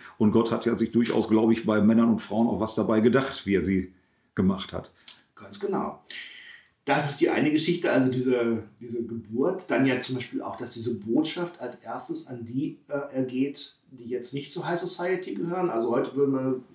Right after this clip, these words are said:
Speaker 2: vielleicht sagen, und früher glaube ich auch, man muss erstmal die Politiker, die Könige und die Herrscher informieren, dass da was Wichtiges passiert.
Speaker 1: Mhm.
Speaker 2: Aber hier sind es ja die Hirten, die da <clears throat> als erstes erfahren,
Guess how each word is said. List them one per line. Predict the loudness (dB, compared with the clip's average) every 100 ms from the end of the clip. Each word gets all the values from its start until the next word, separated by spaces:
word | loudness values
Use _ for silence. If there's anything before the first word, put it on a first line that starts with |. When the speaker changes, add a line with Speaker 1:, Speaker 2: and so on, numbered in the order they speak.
| -16
Speaker 2:
vielleicht | -12 -4
sagen, | -2 -2
und | 0
früher | 4 4
glaube | 4 0
ich | -2 -2
auch, | -2 -2 -14 -20 -20 -2
man | -2
muss | -2
erstmal | -8 -4 -4
die |
Politiker, | -2 -2 0 0 0 0
die | 0
Könige | -2 0 2 2
und | 2 0
die | -2
Herrscher | -2 -2 -2
informieren, | 2 4 6 6
dass | 4
da | 0 0
was | 2
Wichtiges | 0 2 0 0 -4
passiert. | 2 6 6
Speaker 1:
Mhm. | 6 2 -12 -20 -10
Speaker 2:
Aber | -4 0
hier | 2 0
sind | -2 -8
es | -4
ja | -2
die | -2 -2
Hirten, | 0 -2 -2 -6 -10 _ _ -20 -20 _ -8
die | -2
da | 0 0 -2 -12
<clears throat> | 0 4 6 6
als | 6 4
erstes | -2 -4 -8
erfahren, | -12 -6 -2 0 0